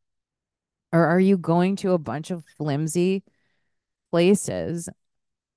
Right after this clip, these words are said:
and sources that feed back that you're not enough, you're undesirable, and because it never happened, it never will? Like, don't go on Instagram. I didn't even go on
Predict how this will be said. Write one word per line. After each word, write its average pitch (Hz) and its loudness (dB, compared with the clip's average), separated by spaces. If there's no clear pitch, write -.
and 160 2
sources 160 0
that 156 0
feed 151 -2
back 127 -8
that 147 -4
you're 156 -2
not 139 0
enough, 135 -2
you're 139 -8
undesirable, 131 -2
and 135 -6
because 139 -4
it 156 -2
never 143 -2
happened, 135 -6
it 127 -2
never 131 -4
will? - -6
Like, 170 -4
don't 226 4
go 220 6
on 147 0
Instagram. 127 -12
I 208 0
didn't 262 4
even 214 -2
go 220 6
on 143 -4